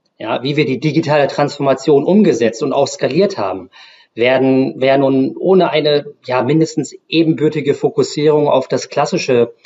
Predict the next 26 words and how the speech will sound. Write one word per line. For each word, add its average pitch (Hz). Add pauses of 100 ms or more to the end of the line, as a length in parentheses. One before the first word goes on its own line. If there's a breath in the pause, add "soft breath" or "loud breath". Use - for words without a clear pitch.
(260 loud breath)
Bread-and-Butter-Business 135
nicht -
möglich 143
gewesen. 101
Insofern 120 (460 soft breath)
war 127
und 135
ist -
ebenfalls 104
ein 117
essentieller 117
Bestandteil 127
unserer 131
Digitalstrategie, 135
wie 123
das 120 (280 soft breath)
vermutlich 123
nicht 127
großartig 131
anders 135
ist -
bei 120
den 117
meisten 127
anderen 135
Unternehmen, 120